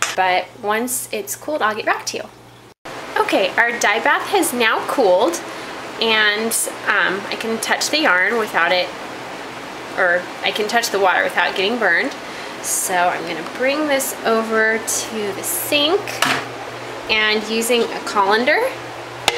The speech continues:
I am going to press the water out of the yarn, one-handed if I can. Just kind of gently squeeze and put it into the colander.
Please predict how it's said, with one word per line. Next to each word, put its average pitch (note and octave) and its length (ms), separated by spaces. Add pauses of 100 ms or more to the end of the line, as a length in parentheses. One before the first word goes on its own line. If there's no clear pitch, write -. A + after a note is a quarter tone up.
(680)
I A3 60
am G#3+ 200
going G#3+ 260
to G3 240
press C4 380
the - 140
water A3+ 400
out G3+ 200
of A3+ 120
the C#4+ 80
yarn, G3 480 (520)
one-handed F3 560
if - 120
I F3 100
can. E3+ 460 (2750)
Just - 260
kind A3 200 (100)
of F#3+ 60 (420)
gently G#3+ 420
squeeze G#3 880 (1400)
and G3 140
put A#3+ 160
it G#3 140
into A3 300
the D#4 80
colander. F#3+ 580